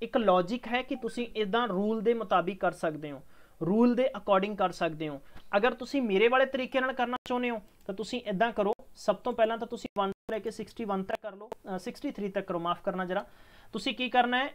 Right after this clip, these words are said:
ਵਨ ਟੂ ਸਿਕਸਟੀ ਥ੍ਰੀ, ਹੁਣ ਵਨ ਟੂ ਤੋਂ ਨਹੀਂ ਸ਼ੁਰੂ ਹੁੰਦਾ ਬਲਕਿ even number ਹੁੰਦਾ ਟੂ ਤੋਂ। टू ਤੋਂ ਲੈ ਕੇ ਸਿਕਸਟੀ ਥ੍ਰੀ ਤੱਕ ਕਰੋਗੇ ਤਾਂ ਸਿਕਸਟੀ ਟੂ ਆਏਗਾ,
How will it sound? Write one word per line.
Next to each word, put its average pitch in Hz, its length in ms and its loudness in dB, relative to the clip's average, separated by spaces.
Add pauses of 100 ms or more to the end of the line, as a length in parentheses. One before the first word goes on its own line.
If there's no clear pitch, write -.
ਵਨ 196 480 2 (300)
ਟੂ 233 300 -2 (320)
ਸਿਕਸਟੀ 233 500 -8
ਥ੍ਰੀ, 208 320 -2 (160)
ਹੁਣ 202 80 0
ਵਨ 190 280 4
ਟੂ 233 160 -4
ਤੋਂ 240 140 -2
ਨਹੀਂ 247 100 -2
ਸ਼ੁਰੂ 240 200 -4
ਹੁੰਦਾ 226 220 4
ਬਲਕਿ 214 420 2
even 202 160 0
number 214 200 -2
ਹੁੰਦਾ 214 180 -4
ਟੂ 208 280 -2
ਤੋਂ। 165 200 -4 (520)
टू 233 140 0
ਤੋਂ 254 120 0
ਲੈ 254 100 2
ਕੇ 247 120 -8
ਸਿਕਸਟੀ 240 340 -6
ਥ੍ਰੀ 220 220 -4
ਤੱਕ 240 200 0
ਕਰੋਗੇ 233 260 -2
ਤਾਂ 233 140 -4
ਸਿਕਸਟੀ 233 340 -8
ਟੂ 226 280 -2
ਆਏਗਾ, 208 360 4